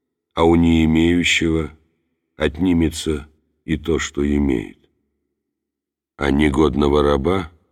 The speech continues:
выбросьте во тьму внешнюю,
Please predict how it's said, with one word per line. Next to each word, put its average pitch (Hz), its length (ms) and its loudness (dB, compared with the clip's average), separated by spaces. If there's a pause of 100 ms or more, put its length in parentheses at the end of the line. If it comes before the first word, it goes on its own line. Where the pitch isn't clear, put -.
(920)
выбросьте 90 800 0
во 85 160 2
тьму 90 340 0
внешнюю, 65 680 -4